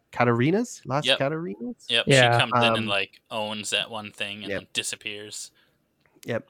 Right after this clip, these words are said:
Speaker 1: And then, yeah. So, yeah, that was a lot, <laughs> that was a lot of fun.
Speaker 3: Yeah. Yeah. So a lot of those missions that involved a lot of heavy movement, you know, instead of just kind of, like, either just bouncing on stuff or just traveling from A to B, stop at B, wait for the signal, then go back to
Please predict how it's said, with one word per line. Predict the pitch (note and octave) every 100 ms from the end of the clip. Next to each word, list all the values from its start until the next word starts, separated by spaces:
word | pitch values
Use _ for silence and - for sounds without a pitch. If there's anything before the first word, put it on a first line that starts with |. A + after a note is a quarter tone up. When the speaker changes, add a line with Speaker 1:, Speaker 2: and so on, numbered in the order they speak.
| -
Speaker 1:
And | B2
then, | B2 A#2+
yeah. | B2 C3 A#2+ - _ _ _ _ _ -
So, | - C#3 A#2+ A2+ A2 - -
yeah, | D3+ D#3+
that | D3+
was | F3
a | D3
lot, | C#3 - -
<laughs> | - G3
that | - -
was | E3+ -
a |
lot | C3 -
of | B2
fun. | - A#2+ - _ - - - - - - - - - D3
Speaker 3:
Yeah. | C3 A#2 - _
Yeah. | D3 C3+
So | B2+ - E3 D#3
a | C3+
lot | E3+ F3+ G3
of | G3+
those | F3 D3+ D3+
missions | D3 - D3+ C#3
that | C#3
involved | C#3 C3 C3+ C#3 C3
a | C3
lot | B2+ C3
of | C3+ -
heavy | - D3 D3 C#3+
movement, | C3 C3 C3 D#3 E3 - _ _
you | E3+
know, | D#3+ D#3+ E3 E3+
instead | C#3 - C#3
of | C3+
just | C3 C3+ -
kind | C#3
of, | C3+
like, | A#2+ A#2 - - - -
either | B2+ B2
just | B2+ C3
bouncing | B2 A#2+ - B2+
on | B2+
stuff | B2 - A#2+ A#2+ -
or | B2 A#2+ A#2+
just | B2+ B2
traveling | - C#3+ C3 C3 B2+
from | B2+ C3
A | B2+ C3
to | B2
B, | C3 B2+ B2+ B2+ C3
stop | - D3 B2+ C3+
at | B2
B, | - B2 B2+
wait | B2 B2+ B2+
for | - C3 B2+
the | B2 B2+
signal, | - C#3 C3 B2+
then | B2+ C3 C3
go | B2+
back | A#2+ B2
to | -